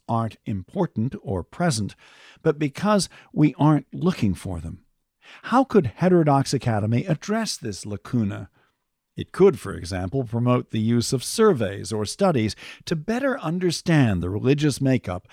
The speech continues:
of faculty, administrators, and students, and how they are affected by the lack of viewpoint diversity,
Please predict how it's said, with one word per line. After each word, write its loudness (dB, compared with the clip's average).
of -6
faculty, -2
administrators, -2
and -2
students, -2
and -6
how -2
they -4
are -2
affected -2
by 0
the -2
lack -4
of -2
viewpoint -4
diversity, 0